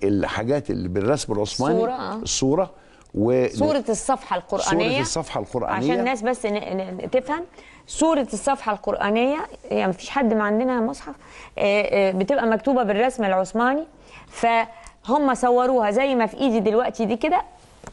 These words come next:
Speaker 2: تتاخد لها صورة.
Speaker 1: تمام.
Speaker 2: لأنها الكمبيوتر ما يقدرش يترجمها،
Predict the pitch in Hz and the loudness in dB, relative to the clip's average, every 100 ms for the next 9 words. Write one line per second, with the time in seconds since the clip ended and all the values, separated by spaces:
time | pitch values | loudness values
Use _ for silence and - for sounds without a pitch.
0 | - 208 208 214 220 226 311 247 - 220 | -2 -2 0 0 2 2 2 0 0 0
1 | 156 - - 92 82 - 180 196 226 240 | 0 -2 -2 -2 -4 -2 -2 2 2 4
2 | 311 330 349 - - 196 226 214 262 339 | 4 2 0 -6 -4 -2 0 0 2 2
3 | 302 233 214 190 277 311 - - 185 202 | 2 2 0 0 0 -2 -6 -6 -2 0
4 | 185 240 208 | 2 2 0